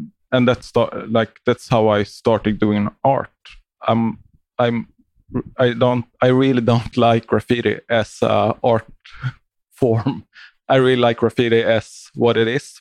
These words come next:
but I don't like it, uh, like, bringing it into the contemporary art. But it's a really, for me, it's been a really good method for, uh, researching or, like, understanding the public spaces.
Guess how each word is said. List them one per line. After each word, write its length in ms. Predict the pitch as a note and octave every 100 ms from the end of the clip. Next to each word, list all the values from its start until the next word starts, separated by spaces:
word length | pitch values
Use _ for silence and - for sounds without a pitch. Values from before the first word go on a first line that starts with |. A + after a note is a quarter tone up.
| -
but 140 | A#2+
I 80 | A#2+
don't 240 | A#2+ A#2 C3+
like 280 | A#2 A#2
it, 160 | A2+ - - -
uh, 360 | - - A#2
like, 300 | A2 G#2 -
bringing 240 | - A2+ A2+
it 120 | G#2+
into 720 | A2 A2 G#2+ - G#2 A#2 A2 - _ _ _ _ -
the 520 | A2+ G#2 G#2+ A#2 A#2 -
contemporary 540 | A2+ A2+ A2+ G#2+ A1+
art. 240 | A#1+ - _ _ - - - - - _ - - - _ -
But 280 | A#2 A#2+ B2+
it's 220 | A#2+ -
a 80 | B2
really, 260 | B2+ A#2+
for 140 | G#2 C3
me, 220 | C3+ D3+
it's 360 | - - - -
been 260 | - A#2 A2+
a 80 | A2
really 240 | A#2 A2+
good 180 | A2 G#2
method 520 | A2+ A2 - A2+ A2
for, 580 | - - A2 A#2 G#1 - _ _ _ _ _ _ _ _ _ _ -
uh, 360 | A2+ G#2 A2 A2
researching 720 | A#2+ B2+ - A#2 G2+ - G#2+
or, 160 | G#2 G2+
like, 300 | G#2+ G#2 _ _ _ _ _ _ _
understanding 880 | C3 A#2 A2+ - B2 A#2 G#2+ G#2 F#2 _ _ _ -
the 240 | - G#2+ G#2
public 340 | - - -
spaces. 580 | - - - - -